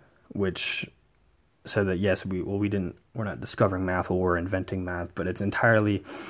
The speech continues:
it's, it's just based on logic, and there's just this mechanical system, there's mechanical rules that you follow, and you'll get any answer you want. And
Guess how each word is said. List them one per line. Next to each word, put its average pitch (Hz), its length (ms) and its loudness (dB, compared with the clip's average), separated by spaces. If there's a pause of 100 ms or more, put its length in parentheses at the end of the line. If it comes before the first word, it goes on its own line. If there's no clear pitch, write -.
(420)
it's, - 180 -4
it's 107 340 2
just 101 220 0
based 95 240 2
on 90 160 4
logic, 87 400 2
and 87 140 0
there's 90 180 -2
just - 220 -6
this - 240 -2
mechanical 95 800 0
system, 98 720 0
there's 95 160 -2
mechanical 92 640 0
rules 98 380 6
that 90 100 2
you 82 100 -2
follow, 87 520 0 (320)
and 92 120 -2
you'll 90 120 0
get - 240 -4
any 85 240 -6
answer 82 240 -6
you 85 160 -4
want. 85 380 -4 (2250)
And 95 580 -2